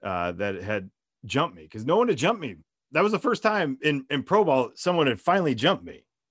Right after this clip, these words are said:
in, in, in rank, you know, not a, not a veteran, but younger guys. And so it took so much time. And I, it was oh nine in, in the off season after, you know, a struggle.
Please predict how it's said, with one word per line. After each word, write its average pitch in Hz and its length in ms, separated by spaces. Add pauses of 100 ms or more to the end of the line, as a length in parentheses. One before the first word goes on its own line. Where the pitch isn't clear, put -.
(500)
in, 127 500
in, 135 260
in 131 220
rank, 127 480 (540)
you 120 80
know, 139 120
not - 220
a, 156 80
not 156 220
a 135 60
veteran, 117 480
but 104 200
younger 143 340
guys. 95 640 (640)
And 131 140
so 135 300 (280)
it 160 200
took 180 200
so - 380
much 151 240
time. 147 720
And 120 340 (120)
I, 123 220 (160)
it 147 100
was 135 220
oh 165 120
nine 156 260
in, 131 240
in 139 140
the 123 140
off 156 200
season 131 320
after, 117 440 (340)
you 127 100
know, 98 180 (440)
a 110 80
struggle. 123 760